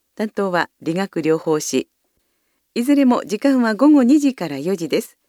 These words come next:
会場は大久保二の十二の七、大久保地域センター。対象は区内在住の六十五歳以上で三日とも参加できる方三十名です。費用は無料。申し込みは電話で西新宿保健センターへ。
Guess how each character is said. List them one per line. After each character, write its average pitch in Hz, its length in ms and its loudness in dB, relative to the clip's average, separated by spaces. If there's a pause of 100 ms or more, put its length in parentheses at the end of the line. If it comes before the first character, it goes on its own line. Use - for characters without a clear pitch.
(400)
会 277 160 2
場 262 220 4
は 226 180 -2 (100)
大 247 180 0
久 226 200 -4
保 190 300 2
二 294 180 4
の 233 160 2
十 226 240 0
二 220 160 0
の 160 140 -2
七、 151 320 -2 (260)
大 247 160 2
久 214 180 -4
保 220 60 -2
地 208 160 -4
域 - 160 -10
セ 190 140 -6
ン 175 80 -6
タ 135 240 -4
ー。 - 60 -8 (420)
対 285 160 -2
象 254 160 -2
は 247 120 -2
区 311 140 -2
内 294 160 2
在 240 220 0
住 220 180 -2
の 202 200 -2 (260)
六 262 240 0
十 302 180 4
五 269 100 2
歳 254 320 0
以 262 60 2
上 202 180 -2
で 151 220 -2 (240)
三 233 160 0
日 - 220 -6
と 302 160 0
も 285 80 4
参 262 220 -2
加 233 100 -2
で 214 100 -4
き 220 120 -8
る 185 100 -6
方 147 340 -6
三 180 240 -8
十 165 180 -4
名 143 220 -6
で 208 140 0
す。 - 160 -18 (340)
費 294 140 4
用 254 160 2
は 165 100 -2
無 175 140 -2
料。 147 320 0 (280)
申 240 120 2
し 247 60 -4
込 226 140 -4
み 220 120 0
は 185 240 -2
電 196 180 -2
話 190 120 -4
で 165 180 -2 (200)
西 285 260 -2
新 277 200 4
宿 170 220 -6
保 170 140 -10
健 202 200 -4
セ 190 160 -6
ン 170 60 -8
タ 147 120 -10
ー 127 120 -8
へ。 123 160 -4